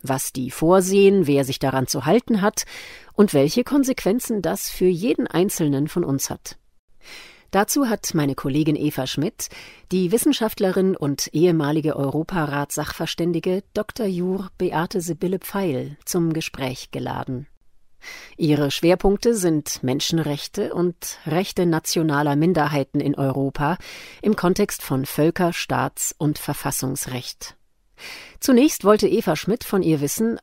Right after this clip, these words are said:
auf welche Tradition die internationalen Gesundheitsvorschriften zurückgehen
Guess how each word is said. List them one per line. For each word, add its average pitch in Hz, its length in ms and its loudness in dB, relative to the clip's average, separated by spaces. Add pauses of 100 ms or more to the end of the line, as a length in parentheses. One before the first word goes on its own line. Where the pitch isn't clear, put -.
auf 185 400 2
welche 254 320 2
Tradition 190 880 0
die 135 160 -4
internationalen 143 840 2
Gesundheitsvorschriften 143 1200 -2
zurückgehen 147 840 -2